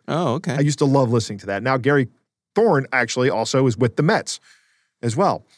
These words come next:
Speaker 1: Okay.
Speaker 2: Um, he's a backup broadcaster. But, uh, Keith Hernandez is talking with Gary Cohen about how he got scammed, or g-, didn't get scammed. He didn't lose any money, but how he,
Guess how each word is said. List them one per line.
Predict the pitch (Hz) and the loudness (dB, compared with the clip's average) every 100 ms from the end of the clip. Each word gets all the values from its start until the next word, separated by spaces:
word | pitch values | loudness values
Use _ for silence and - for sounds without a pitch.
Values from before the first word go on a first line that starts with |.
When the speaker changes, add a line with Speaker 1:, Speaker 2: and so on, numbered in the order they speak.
| - | -8
Speaker 1:
Okay. | 131 165 135 | -8 -6 -4
Speaker 2:
Um, | 147 147 143 139 | 0 2 2 0
he's | 160 135 | 0 0
a | |
backup | 127 151 151 117 | 2 0 0 -2
broadcaster. | 113 104 117 104 135 | -2 -4 -4 -4 -4
But, | - 220 - _ _ _ _ _ - | 0 0 0 _ _ _ _ _ -6
uh, | 147 143 139 139 _ _ _ - | 0 2 2 0 _ _ _ -4
Keith | 240 233 | -2 2
Hernandez | 196 220 285 160 143 | 2 2 2 2 0
is | - 143 | 0 -2
talking | - 196 196 | 2 0 2
with | 180 131 | -2 0
Gary | 180 160 | 2 2
Cohen | - 226 208 139 143 - | 2 0 2 0 0 -2
about | 123 165 156 147 - _ _ _ _ _ _ _ _ _ - | 0 2 2 0 -2 _ _ _ _ _ _ _ _ _ -10
how | - 196 190 185 180 _ | -2 2 4 2 0 _
he | - - 240 | -14 -2 0
got | 226 185 180 | 2 2 0
scammed, | - - 214 220 101 76 127 - _ - | -2 -2 0 0 -2 -6 -16 -18 _ -4
or | 147 147 - _ | 0 0 -2 _
g-, | 180 | -8
didn't | 175 160 180 247 | -8 -6 -2 2
get | 190 131 | 2 0
scammed. | - 196 151 110 | 0 2 2 0
He | 135 | 0
didn't | 165 165 | 2 2
lose | 156 156 | 2 2
any | 151 | 2
money, | 139 170 160 | 2 2 2
but | 113 135 | 0 0
how | 127 233 | 2 2
he, | 202 160 | 2 0